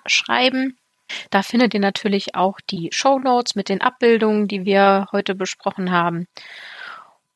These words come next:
Und wir freuen uns auch darüber, wenn ihr uns so ein bisschen weiterempfehlt oder anderen sagt, was wir hier so machen, wenn ihr uns abonniert oder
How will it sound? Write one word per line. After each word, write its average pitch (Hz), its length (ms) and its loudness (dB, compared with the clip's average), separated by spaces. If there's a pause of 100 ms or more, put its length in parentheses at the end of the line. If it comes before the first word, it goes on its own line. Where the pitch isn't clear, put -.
(100)
Und 226 340 2
wir 190 120 -2
freuen 262 420 2
uns 254 220 0
auch 208 160 0
darüber, 202 440 -2
wenn 185 160 0
ihr 175 320 0 (100)
uns - 520 -4
so - 100 -4
ein 214 80 -12
bisschen - 200 -6
weiterempfehlt 233 920 -2
oder 185 240 -6
anderen 170 240 -4
sagt, 180 300 -4
was - 120 -8
wir 165 80 -8
hier 165 140 -4
so 151 100 -6
machen, 262 540 -2 (400)
wenn 175 120 -6
ihr 170 100 -6
uns 170 120 -6
abonniert 233 680 2
oder 156 400 0